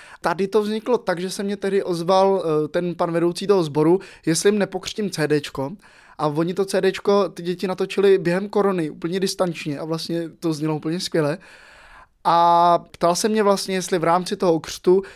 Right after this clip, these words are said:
by se mnou ještě nemohli něco zaspívat. A já jsem měl zrovna rozepsanou tu písničku Plány jdou a říkal jsem si, "Hele, víte co,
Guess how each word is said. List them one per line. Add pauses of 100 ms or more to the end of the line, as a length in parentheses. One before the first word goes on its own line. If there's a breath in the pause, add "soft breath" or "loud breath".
(140 loud breath)
by
se
mnou
ještě
nemohli
něco
zaspívat. (340 loud breath)
A
já
jsem
měl
zrovna
rozepsanou
tu
písničku
Plány
jdou
a
říkal
jsem
si,
"Hele,
víte
co,